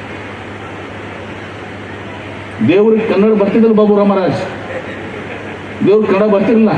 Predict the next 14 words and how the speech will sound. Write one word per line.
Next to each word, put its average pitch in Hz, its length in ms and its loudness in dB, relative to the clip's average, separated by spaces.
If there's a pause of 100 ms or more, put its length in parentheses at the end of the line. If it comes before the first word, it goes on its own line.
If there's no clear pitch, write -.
(640)
ದೇವ್ರಿಗೆ 247 420 4
ಕನ್ನಡ 247 280 4
ಕಲಿಸಿದವ್ರು 277 440 2
ಯಾರು? 320 500 2 (640)
ಬಸವಾದಿ 175 440 2
ಶರಣರು. 147 460 4 (1800)
ದೇವರಿಗೆ 185 380 4
ಕನ್ನಡ 151 260 4
ಕಲಿಸಿದಂಥವ್ರು 127 760 2
ಬಸವಾದಿ 110 380 0
ಶರಣರು. 95 360 -4 (1800)
ಇವತ್ತು 127 200 4
ಅನುಭವ 135 320 4
ಮಂಟಪದ 120 720 2